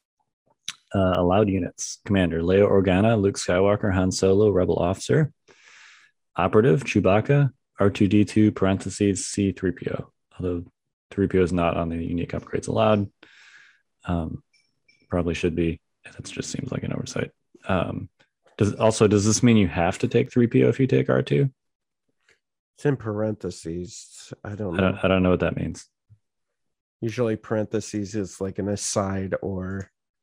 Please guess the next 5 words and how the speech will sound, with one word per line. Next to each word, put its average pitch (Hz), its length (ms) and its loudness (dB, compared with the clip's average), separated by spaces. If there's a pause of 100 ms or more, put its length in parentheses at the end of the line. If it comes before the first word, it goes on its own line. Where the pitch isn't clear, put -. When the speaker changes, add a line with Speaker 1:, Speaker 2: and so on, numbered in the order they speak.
(300)
Speaker 2:
a 101 80 -2
perhaps. - 840 -4 (400)
So - 200 -12 (120)
Speaker 1:
Us-, 117 360 6
usually? 139 600 6